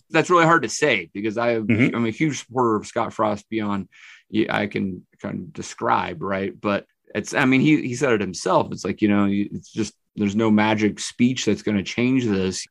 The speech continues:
Speaker 1: You know, somehow it's just gonna have to either they start winning or they don't, right?
Speaker 2: Well, it, that kinda leads to a whole series of questions here from J A Lemons, Todd P, Josh Jensen, None Ya Business, Jonathan Liakos,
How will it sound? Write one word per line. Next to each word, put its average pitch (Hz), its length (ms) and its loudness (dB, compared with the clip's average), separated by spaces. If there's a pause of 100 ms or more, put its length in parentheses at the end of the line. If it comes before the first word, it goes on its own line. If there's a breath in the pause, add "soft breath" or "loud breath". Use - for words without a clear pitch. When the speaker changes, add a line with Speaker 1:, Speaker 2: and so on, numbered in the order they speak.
Speaker 1:
You 101 120 2
know, 95 60 0
somehow 107 440 0
it's 90 100 -6
just 101 200 -6
gonna 101 200 -2
have 92 220 -6
to - 120 -6
either 98 400 -2
they 95 120 -2
start 101 280 -2
winning 104 300 0
or 92 80 -2
they 98 120 -6
don't, 113 380 -4
right? 98 240 -6 (260)
Speaker 2:
Well, 151 100 2
it, 147 280 2
that 151 300 4
kinda 143 240 0
leads 131 320 2
to 123 140 2
a 113 80 4
whole 123 220 0
series 120 340 0
of 101 80 -8
questions 110 420 -2
here 101 180 -4
from 98 220 -8
J 117 360 4
A 110 60 2
Lemons, 104 460 0
Todd 117 400 0
P, 107 340 -4
Josh 104 380 -2
Jensen, 107 560 -4
None 123 220 4
Ya 117 100 4
Business, 110 560 -4 (440 loud breath)
Jonathan 113 420 4
Liakos, 113 560 2